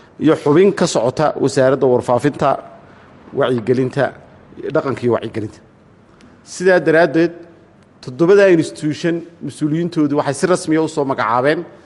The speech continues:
xubnaha halkani fadhiya oo dhammaantood ka mid noqon doona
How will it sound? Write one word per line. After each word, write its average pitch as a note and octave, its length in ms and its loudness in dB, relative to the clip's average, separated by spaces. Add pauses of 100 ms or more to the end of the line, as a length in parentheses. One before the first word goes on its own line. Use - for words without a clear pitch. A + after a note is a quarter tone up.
(300)
xubnaha C#3+ 460 -2
halkani D3 320 -4
fadhiya C3+ 380 -2 (400)
oo D3 100 -4
dhammaantood D3+ 560 -2
ka E3+ 80 -2
mid D3+ 160 0
noqon C#3 260 -2
doona B2 380 -2